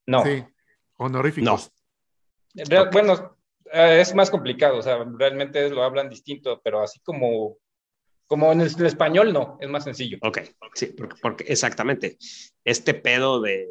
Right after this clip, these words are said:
Speaker 3: de los masculinos y femeninos es un pedo muy arraigado del idioma español, güey.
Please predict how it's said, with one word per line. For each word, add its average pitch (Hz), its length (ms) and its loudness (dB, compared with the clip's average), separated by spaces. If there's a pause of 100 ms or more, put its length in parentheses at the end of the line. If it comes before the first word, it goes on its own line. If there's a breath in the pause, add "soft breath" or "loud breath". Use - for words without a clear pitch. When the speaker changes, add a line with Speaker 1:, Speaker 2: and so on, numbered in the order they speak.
Speaker 3:
de 92 260 -20 (340)
los 110 160 -6
masculinos 120 580 2
y 123 40 0
femeninos 110 760 -4
es 104 500 -6 (120)
un 113 240 -4
pedo 113 400 -2
muy 127 400 2
arraigado 107 680 -4
del 95 160 -10
idioma 90 320 -14
español, 110 500 -4
güey. 78 120 -16